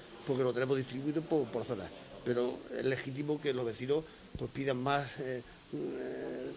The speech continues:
respuesta policial, eh, porque ellos son los que viven y están sufriendo las consecuencias que, que hay en la zona. Pues han estado,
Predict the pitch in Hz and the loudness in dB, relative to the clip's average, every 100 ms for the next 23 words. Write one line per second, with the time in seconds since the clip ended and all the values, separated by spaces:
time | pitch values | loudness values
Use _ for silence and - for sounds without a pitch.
0 | 135 151 160 147 139 151 147 170 185 - | -2 0 2 2 4 6 6 8 6 4
1 | - - - 139 - 135 117 131 135 131 | -10 -12 0 0 2 0 2 4 4 4
2 | 147 135 131 143 151 139 139 131 120 131 | 2 2 0 0 2 2 2 0 2 2
3 | 139 147 131 135 120 123 127 147 151 - | 4 2 2 0 2 0 2 2 2 0
4 | - 127 120 107 117 123 104 87 90 87 | 2 2 2 0 -2 0 -2 -6 -10 -6
5 | - 139 - 160 170 175 175 | -2 -2 2 4 6 8 8